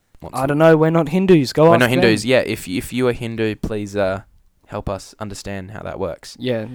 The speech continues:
Speaker 2: send us a D M. Who
Speaker 1: Do you think,
Speaker 2: knows?
Speaker 1: do you think, do you believe in reincarnation? I don't.
Speaker 2: Fuck, I know.
Speaker 1: I, I
Speaker 2: <laughs> I
Speaker 1: don't.
Speaker 2: don't
Speaker 1: I
Speaker 2: know.
Speaker 1: don't believe in reincarnation.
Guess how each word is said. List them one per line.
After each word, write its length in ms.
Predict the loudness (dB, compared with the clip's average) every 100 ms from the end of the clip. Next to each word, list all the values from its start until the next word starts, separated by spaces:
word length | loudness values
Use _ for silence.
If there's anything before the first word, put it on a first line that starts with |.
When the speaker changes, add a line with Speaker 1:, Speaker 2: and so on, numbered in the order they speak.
| -8
Speaker 2:
send 200 | -4 -4
us 140 | -4
a 40 |
D 160 | -6 -4
M. 260 | -4 -6 -10 -6
Who 60 |
Speaker 1:
Do 20 | -4
you 40 |
think, 160 | -4 -6
Speaker 2:
knows? 40 |
Speaker 1:
do 60 | -6
you 60 | -8
think, 200 | -10 -12
do 40 |
you 80 | -8
believe 180 | -8 -8
in 60 |
reincarnation? 640 | -10 -12 -12 -12 -12 -14 -20 _ _ _ _ -16 -14 -16 -18 -20 _ -10
I 120 | -8
don't. 240 | -10 -12 -14
Speaker 2:
Fuck, 400 | -16 -8 -4 -4
I 180 | -6 -8
know. 120 | -6
Speaker 1:
I, 140 | -6 -4 -4
I 360 | -2 0 0
Speaker 2:
<laughs> 0 |
I 40 | 0
Speaker 1:
don't. 100 | -2
Speaker 2:
don't 220 | -6 -6
Speaker 1:
I 100 | -6
Speaker 2:
know. 100 | -6
Speaker 1:
don't 120 | -8
believe 260 | -10 -10 -10
in 220 | -14 -16 -20
reincarnation. 360 | -20 -20 -20